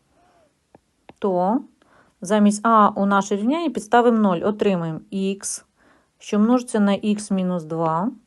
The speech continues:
і поділити на х, коренем нашого рівняння буде два. Тобто х дорівнює два. Якщо х дорівнює два,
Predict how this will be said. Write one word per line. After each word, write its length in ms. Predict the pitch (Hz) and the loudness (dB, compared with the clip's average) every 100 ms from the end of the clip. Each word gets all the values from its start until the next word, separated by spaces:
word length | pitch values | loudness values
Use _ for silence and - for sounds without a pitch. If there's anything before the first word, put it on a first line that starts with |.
| - _ _ _ _ - _ _ | -20 _ _ _ _ -20 _ _
і 100 | 202 | -6
поділити 680 | 202 214 190 233 240 220 202 | 2 2 4 4 4 2 0
на 420 | 190 185 180 175 - _ _ 180 | 0 0 0 -2 -8 _ _ -8
х, 540 | 180 233 220 - - _ _ _ _ - - _ - _ - _ _ _ - | -4 -4 -6 -14 -14 _ _ _ _ -20 -20 _ -20 _ -20 _ _ _ -8
коренем 500 | - 226 226 220 214 | 2 4 4 2 2
нашого 320 | 214 214 220 | 2 2 0
рівняння 400 | 233 302 392 262 | 2 0 0 0
буде 260 | 208 262 | 0 0
два. 440 | 202 160 170 160 165 - _ _ _ _ _ _ _ _ _ _ _ _ _ _ _ - | 0 -2 -4 -4 -8 -18 _ _ _ _ _ _ _ _ _ _ _ _ _ _ _ -8
Тобто 280 | 185 175 208 | -8 -2 -2
х 220 | 262 262 | -2 0
дорівнює 420 | 208 214 220 214 | 2 2 2 0
два. 420 | 190 180 170 160 160 _ _ - - _ - | 0 -2 -4 -6 -12 _ _ -20 -20 _ -2
Якщо 720 | 190 254 - - 269 233 214 214 - _ _ _ _ _ _ _ _ _ - _ _ _ _ _ - - _ _ _ _ _ 220 | 2 2 0 0 4 4 2 -2 -16 _ _ _ _ _ _ _ _ _ -20 _ _ _ _ _ -20 -20 _ _ _ _ _ -4
х 460 | 262 294 - - - _ _ - | -4 -4 -8 -14 -20 _ _ -10
дорівнює 540 | 190 208 233 240 220 202 | 0 2 4 4 4 2
два, 540 | 180 180 165 165 | 2 0 2 2